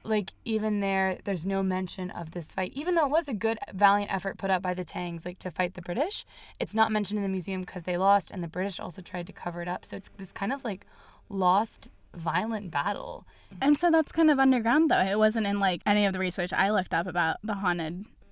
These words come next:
Speaker 1: Yeah,
Speaker 2: school
Speaker 1: yeah.
Speaker 2: or anything.
Speaker 1: No, no, super underground. So I actually, uh, thank you, National Geographic, shout out. Uh, <laughs> I, in an article they had, they s-,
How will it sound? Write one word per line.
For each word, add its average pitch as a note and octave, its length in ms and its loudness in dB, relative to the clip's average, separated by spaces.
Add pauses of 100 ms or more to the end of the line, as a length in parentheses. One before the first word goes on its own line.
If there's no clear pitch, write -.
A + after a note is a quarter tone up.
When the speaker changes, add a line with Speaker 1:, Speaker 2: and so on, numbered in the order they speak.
(360)
Speaker 1:
Yeah, B3 180 6
Speaker 2:
school A3+ 140 6
Speaker 1:
yeah. G#3 180 10
Speaker 2:
or G3 40 6
anything. G#3 640 0 (100)
Speaker 1:
No, C4+ 140 4
no, B3 160 4
super C4+ 500 2
underground. G3+ 480 2
So - 140 -2
I G3+ 100 8
actually, G#3+ 640 4
uh, F#3+ 280 -4
thank B3+ 260 -6
you, B3 140 0
National G3+ 440 -2
Geographic, F#3 680 -6
shout F#3+ 200 -6
out. F#3 280 -6 (340)
Uh, G#3 300 10
<laughs> A3+ 360 4
I, G#3+ 280 8
in A3+ 100 2
an G#3+ 100 2
article G3+ 300 2
they F#3 160 0
had, E3+ 320 2
they F3+ 120 -2
s-, - 180 -8